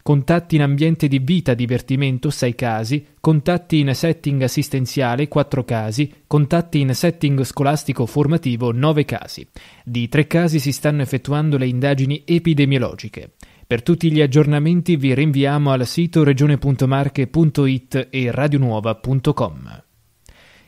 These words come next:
In merito alla presenza di pubblico in occasione di eventi sportivi sul territorio marchigiano, la Regione ha già adottato un decreto della Presidenza che consente la partecipazione di massimo mille spettatori per gli impianti sportivi all'aperto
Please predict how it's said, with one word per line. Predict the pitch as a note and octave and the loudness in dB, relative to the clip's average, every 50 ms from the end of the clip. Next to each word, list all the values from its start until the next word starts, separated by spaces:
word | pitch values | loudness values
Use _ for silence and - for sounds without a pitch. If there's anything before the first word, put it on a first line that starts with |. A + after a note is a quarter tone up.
| _ - | _ -6
In | A#2+ B2 B2+ B2+ B2+ | -4 -2 -2 0 0
merito | C#3 E3+ F#3+ F#3+ F3 - F3 | 2 2 2 2 2 4 2
alla | E3+ D#3 D3 C#3 | 4 4 4 4
presenza | - D#3 C#3 B2+ D#3 D#3+ D3 - | 4 4 4 4 4 2 2 2
di | D3+ C#3 C3+ | 0 0 2
pubblico | - D#3+ D#3+ D3+ D#3 D#3 - D#3 | 2 2 2 4 2 2 2 2
in | D#3 D3 D3+ | 2 2 2
occasione | C3+ - D3+ C#3+ B2+ D#3 D#3+ D#3 | 2 0 0 2 2 4 4 4
di | C#3+ C#3+ | 4 2
eventi | C3+ C#3+ D3 C#3+ - C#3+ | 2 2 2 0 0 0
sportivi | C3 - - C#3+ C3+ B2+ - - D#3 D3+ C#3 C#3+ | -2 -2 0 -2 -2 -2 0 0 0 0 0 0
sul | B2+ - C3 B2+ B2+ A#2 | 0 0 0 0 0 0
territorio | - D3 C#3+ C3 C3 B2+ B2+ D3 D3 D3 D3 C#3 C3+ B2+ | 2 2 2 2 0 0 0 2 2 2 4 2 2 2
marchigiano, | B2 C3 C#3+ D3 - - D3 C#3+ B2 D3 C#3 C#3+ D3+ D#3+ E3 E3 D#3 C#3 | 2 0 0 -2 -2 0 0 2 4 4 2 2 2 2 2 4 2 2
la | B2+ B2 A2+ | 2 0 -2
Regione | A2+ B2+ C3 B2 C#3+ D#3+ F3 E3+ D#3+ | -2 -2 0 0 0 2 2 2 2
ha | C#3 C3+ | 2 2
già | B2 D3+ D#3+ | 2 0 2
adottato | D#3 D3+ C#3 - - D#3 D#3+ D#3 D3+ C#3+ | 2 0 0 0 0 -2 -2 0 0 0
un | C#3 C3+ C3 A#2+ | 0 0 0 0
decreto | A#2 A#2+ - B2+ C#3+ D3 C#3+ D3 C#3 | -2 -2 -2 -2 -2 0 0 0 0
della | B2+ A#2+ A2 A2 | 0 0 -2 -2
Presidenza | - - D3 B2 D3+ B2+ C3 C3 D3 D3 - - D3 B2 | 0 0 0 0 0 0 0 0 0 0 0 0 -2 -2
che | - C#3 | -2 -2
consente | - E3+ E3+ D#3+ - F3+ F3+ E3 E3 | -2 0 0 0 0 -2 -2 0 0
la | C#3+ C3 B2 | 0 0 0
partecipazione | - F3 E3+ - - D3 - C#3+ - F#3 - - - F3 E3 C#3+ | -2 -2 -2 -2 -2 -4 -2 -2 -4 -4 -4 -2 -2 -2 -2 0
di | C3 B2+ | -2 -2
massimo | C#3+ D#3 D3+ - - C#3 B2+ B2+ | -2 -2 -2 -2 -2 -2 0 0
mille | B2 C3 D#3+ G3 F#3+ E3+ D3+ C#3 | 0 2 2 2 2 2 0 -2
spettatori | B2+ - - F3+ E3 - - C#3+ - E3 E3+ E3+ D#3 D3+ | -2 -2 -2 -4 -2 0 -2 -2 0 2 2 2 2 2
per | - - C#3 C3+ | 0 0 -2 0
gli | B2+ | -2
impianti | B2 A#2+ A#2 - D3+ D3 C#3+ B2+ - | -4 -4 -4 -2 -2 0 -2 -2 -4
sportivi | A#2+ - - - A#2+ - - D3+ C#3+ B2+ A#2+ | -8 -8 -8 -8 -8 -4 -2 0 0 0 0
all'aperto | A2 A2+ B2+ C3 - B2+ A2 G#2+ - - D3+ | -2 -2 -4 -2 -2 -2 -4 -4 -2 -2 -4